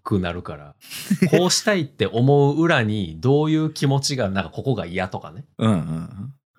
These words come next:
Speaker 1: なんかどういう気持ちがあるのかを汲み取った上で、綺麗な形にまとめるのが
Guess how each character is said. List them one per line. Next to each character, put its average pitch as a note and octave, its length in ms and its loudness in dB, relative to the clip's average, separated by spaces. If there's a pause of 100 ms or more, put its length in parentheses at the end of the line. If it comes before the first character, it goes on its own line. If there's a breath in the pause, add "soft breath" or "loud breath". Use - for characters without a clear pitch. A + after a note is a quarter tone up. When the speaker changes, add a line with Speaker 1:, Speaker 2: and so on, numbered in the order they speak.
Speaker 1:
な G2+ 100 0
ん - 20 4
か F#2+ 40 0
ど B2 200 2
う C3 80 2
い C#3 60 0
う C#3 100 -4
気 C#3 160 -8
持 D3 140 -2
ち C#3+ 140 -6
が C3+ 140 -2
あ C3+ 40 -4
る E3 100 -6
の E3 100 -10
か D#3+ 80 -10
を B2+ 100 -4
汲 - 200 -10
み F#3+ 160 -2
取 A3 160 -6
っ - 40 -20
た G3 140 -4
上 G#3+ 380 -2
で、 B3 300 -6 (380)
綺 C#3 180 2
麗 A2 180 4
な F#2 140 0
形 - 360 -8
に F#2+ 80 -4
ま F#2+ 140 -6
と G2+ 100 -6
め G2 120 -4
る A2 120 -4
の G2+ 140 -6
が D#2+ 200 -16